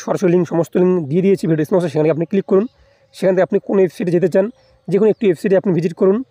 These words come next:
যদি এক নম্বর লিঙ্ক কাজ না করে থাকে, সার্ভার ডাউন থাকে, তো দ্বিতীয় লিঙ্কে আপনি ক্লিক করে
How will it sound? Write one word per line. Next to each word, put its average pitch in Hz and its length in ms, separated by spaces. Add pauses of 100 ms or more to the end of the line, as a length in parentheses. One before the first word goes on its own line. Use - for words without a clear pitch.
(320)
যদি 175 200 (540)
এক 143 140
নম্বর 180 260
লিঙ্ক 175 200
কাজ 156 160
না 156 120
করে 175 200
থাকে, 175 200
সার্ভার 147 260
ডাউন 165 160 (100)
থাকে, 175 180 (460)
তো 202 40 (100)
দ্বিতীয় 190 260 (300)
লিঙ্কে 165 280
আপনি 180 200
ক্লিক 185 220
করে 196 100